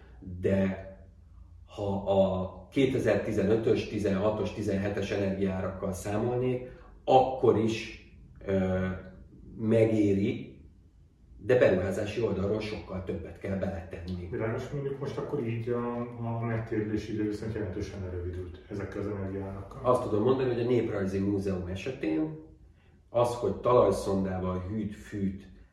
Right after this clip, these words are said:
Speaker 1: ez a közel parlament méretű épület, nem látszik akkorának, hiszen több mint a hatvan százaléka a föld alatt található, de ez azért parlament léptékű ez az épület.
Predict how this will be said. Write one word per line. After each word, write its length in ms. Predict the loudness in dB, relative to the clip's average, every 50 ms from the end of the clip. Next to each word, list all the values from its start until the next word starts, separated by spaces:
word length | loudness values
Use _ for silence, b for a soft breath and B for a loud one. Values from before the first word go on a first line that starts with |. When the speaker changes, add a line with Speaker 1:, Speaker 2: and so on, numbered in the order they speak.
| b
Speaker 1:
ez 220 | -6 -4 -2 -2 -2
a 100 | -2 2
közel 420 | 4 4 6 6 6 6 6 4
parlament 640 | 4 4 4 4 4 2 2 0 -2 -4 -4 -8 -10 -14 -12 -6
méretű 880 | 0 2 2 2 2 0 -4 -6 -8 -6 -4 -4 -4 -4 -6 -6 -10 -14 -16 -20 -20
épület, 720 | -16 -14 -14 -12 -10 -6 -4 -2 -2 -2 -4 -8 -12 -16 -20 -20 -20 -20 -16 -12
nem 340 | -12 -10 -8 -8 -8 -6 -6
látszik 440 | -6 -6 -6 -8 -10 -12 -12 -8 -6
akkorának, 500 | -6 -6 -4 -6 -6 -4 -4 -4 -4 -6
hiszen 240 | -8 -10 -10 -10 -8
több 120 | -8 -8
mint 140 | -6 -8 -8
a 40 | -8
hatvan 320 | -8 -8 -8 -8 -8 -8
százaléka 500 | -8 -8 -8 -8 -8 -6 -6 -6 -6 -8
a 80 | -10 -10
föld 280 | -10 -8 -8 -6 -6 -6
alatt 240 | -6 -8 -10 -10
található, 600 | -8 -8 -6 -6 -6 -6 -8 -6 -6 -6 -6 -6 -8 B B B B B B B B B B B
de 80 | -4 -2
ez 120 | -2 -2
azért 320 | -2 -2 -2 -2 -2 -4
parlament 480 | -4 -4 -2 -2 -2 -2 -2 -4 -4 -4
léptékű 520 | -4 -6 -6 -6 -6 -8 -8 -6 -6 -8
ez 100 | -8 -8
az 100 | -8 -6
épület. 580 | -6 -6 -6 -4 -4 -4 -4 -4 -4 -6 B B